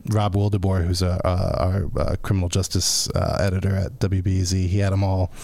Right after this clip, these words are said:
for, 'cause he covered it at the time. So I had all, I think it was nine hours of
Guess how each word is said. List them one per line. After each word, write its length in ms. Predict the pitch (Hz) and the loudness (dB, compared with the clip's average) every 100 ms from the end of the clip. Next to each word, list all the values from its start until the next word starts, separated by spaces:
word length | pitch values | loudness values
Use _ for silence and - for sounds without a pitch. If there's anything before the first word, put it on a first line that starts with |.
| - - - - - - - | -10 -10 -10 -8 -8 -8 -6
for, 200 | - 113 | -2 0
'cause 180 | - 92 | 0 2
he 140 | 110 | 0
covered 260 | - 104 101 | 0 0 0
it 100 | 98 | 0
at 180 | 98 - | 0 -2
the 60 | |
time. 460 | - 104 95 92 92 | -2 0 2 2 0
So 180 | - 98 | 0 0
I 100 | 98 | 2
had 140 | 98 | 2
all, 480 | 98 101 104 101 95 | 2 2 2 0 0
I 80 | 98 | -2
think 260 | 92 120 104 | 0 0 0
it 260 | - - | -4 -6
was 220 | 104 92 | -4 0
nine 320 | 98 98 98 95 | 0 2 2 0
hours 480 | 98 98 92 90 | 2 2 0 0
of 300 | 90 87 - | -2 -2 -6